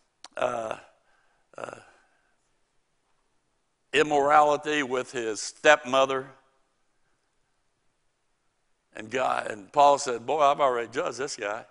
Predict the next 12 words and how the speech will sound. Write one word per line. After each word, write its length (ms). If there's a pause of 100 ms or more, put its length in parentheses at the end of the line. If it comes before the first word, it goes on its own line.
(1040)
You 160
should 180
have 160
put 160
him 160
out." 420 (1700)
But 140
later 340
on, 480 (680)
the 100
man 680
repented. 600